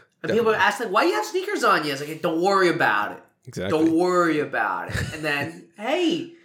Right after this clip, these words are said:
Speaker 1: we just so happen to be at this high school track. Who would have thought? I think it's time to race.
Speaker 2: <laughs> Yeah. So we are, next year, we're, we're trying to do these, like, sibling trips yearly, um,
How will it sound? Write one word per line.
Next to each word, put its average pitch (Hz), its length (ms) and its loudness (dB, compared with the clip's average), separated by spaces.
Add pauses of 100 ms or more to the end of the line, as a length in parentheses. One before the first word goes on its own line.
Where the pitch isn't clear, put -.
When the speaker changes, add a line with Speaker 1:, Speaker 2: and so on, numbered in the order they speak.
(180)
Speaker 1:
we 254 140 -8
just 165 240 -4
so 214 140 -4
happen 170 640 -6
to 214 120 -16
be 220 400 -14 (340)
at 156 220 -8
this 214 280 -6
high 160 220 -4
school 226 280 -8
track. 269 480 -6
Who 202 320 -10
would 240 120 -4
have 240 80 -6
thought? - 280 0
I - 140 0
think 254 200 -4
it's 254 180 -2
time 226 260 2
to 165 100 0
race. 139 840 -2 (960)
Speaker 2:
<laughs> 160 80 0 (920)
Yeah. 113 260 0 (140)
So 107 240 -2
we 101 160 0
are, 95 320 -2
next 107 400 -8
year, 95 400 -6
we're, 110 220 -2
we're 107 120 -6
trying 143 260 -4
to 135 80 -4
do 90 180 -6
these, 85 240 -10
like, - 160 -12
sibling 85 420 -8
trips - 640 -10
yearly, 87 600 -6 (160)
um, 62 340 -14